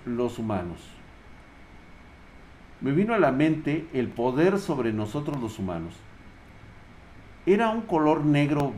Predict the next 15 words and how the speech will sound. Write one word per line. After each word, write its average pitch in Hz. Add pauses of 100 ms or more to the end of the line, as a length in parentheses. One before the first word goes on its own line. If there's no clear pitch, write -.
brilloso, 123 (600)
ojos 143
azul 120
cielo, 113 (360)
la 110
cara 139
no 131
la 135
recuerdo 113
muy 107
bien, 104 (540)
pero 113
no 123
era 127
humana. 98